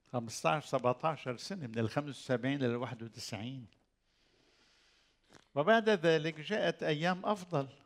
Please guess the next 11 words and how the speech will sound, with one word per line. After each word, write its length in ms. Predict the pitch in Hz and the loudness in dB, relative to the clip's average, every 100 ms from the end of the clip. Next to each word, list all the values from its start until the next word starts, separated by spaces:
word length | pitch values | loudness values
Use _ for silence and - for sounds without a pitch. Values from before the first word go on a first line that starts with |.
| - | -8
وها 220 | 156 156 | 0 2
نحن 320 | 165 156 165 143 | 2 -2 -6 -8
فيها. 460 | 170 151 120 113 _ _ _ _ _ _ _ _ _ _ _ _ _ _ _ _ _ - | -6 -4 -6 -8 _ _ _ _ _ _ _ _ _ _ _ _ _ _ _ _ _ -4
وإذا 500 | 135 - 180 156 156 | -2 0 2 2 2
ببلد 720 | 135 131 131 151 139 123 127 | 2 0 2 2 2 0 -4
شقيق، 600 | - 113 - 143 131 - | -6 -8 -2 0 0 -2
سوريا، 680 | - - 117 131 131 110 98 - _ _ _ _ _ _ _ - _ | -12 -10 -6 -6 -6 -8 -10 -12 _ _ _ _ _ _ _ -20 _
ثم 240 | 143 139 | -6 2
العراق، 760 | 131 117 113 123 135 127 - - _ _ _ _ - - - _ _ _ 139 | 4 4 4 2 2 0 -4 -20 _ _ _ _ -20 -20 -20 _ _ _ -2
يعانون 640 | 156 165 175 202 202 160 | 2 4 4 2 4 2
كثيرًا. 760 | - 135 - 156 139 117 101 | 4 2 4 2 2 0 -2